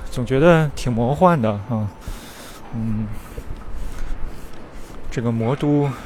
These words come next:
终于魔幻了起来。当然，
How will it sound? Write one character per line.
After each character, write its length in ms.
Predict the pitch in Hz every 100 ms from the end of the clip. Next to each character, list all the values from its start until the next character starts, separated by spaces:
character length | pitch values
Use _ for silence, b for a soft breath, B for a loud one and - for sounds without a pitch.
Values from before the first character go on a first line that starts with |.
| B -
终 180 | 151
于 80 | 139
魔 180 | 135 117
幻 240 | 120 165
了 80 | 127
起 180 | 110 123
来。 100 | - 131 - - B B B B B - -
当 140 | 143
然， 320 | 139 131 139